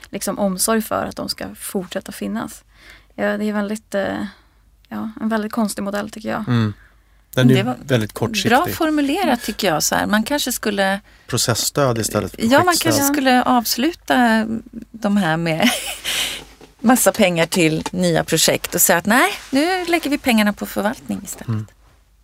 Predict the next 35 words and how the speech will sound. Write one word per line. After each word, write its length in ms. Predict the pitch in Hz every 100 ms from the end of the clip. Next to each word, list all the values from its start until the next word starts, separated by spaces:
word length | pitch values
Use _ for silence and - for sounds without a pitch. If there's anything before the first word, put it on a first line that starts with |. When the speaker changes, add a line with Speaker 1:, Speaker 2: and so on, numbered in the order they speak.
| _
Speaker 1:
Ja, 200 | - 254
jag 100 | 262
tänker 220 | 254 240 233
att 100 | 226
det, 320 | 220 214 214 247 _
då 160 | 220 240
har 100 | 254
man, 140 | 254
liksom, 240 | 226 226
testat 380 | 214 214 - 262
om 80 | 226
det 80 | 202
funkar 320 | - 202 202
eller 140 | 196
inte. 320 | 202 196 - 233
Speaker 3:
Mm. 240 | 214 233
Speaker 1:
Och 60 | 214
sen 140 | 208
så 100 | 214
kanske 240 | 214 208
man 100 | 208
inte, 300 | 202 202 202
då 140 | 208 220
kanske 200 | 226 220
man 140 | 208
bestämmer 300 | 202 254 254
sig 140 | 226 196
för 80 |
några 400 | 196 190 190 - -
som 360 | - 202 202
får 260 | 208 220 208
Speaker 3:
Ja. 60 | 277 247
Speaker 1:
överleva, 440 | 214 220 220 220 240
liksom. 400 | 247 247 254 302 - - - - - - -
Speaker 3:
Ja. 160 | 233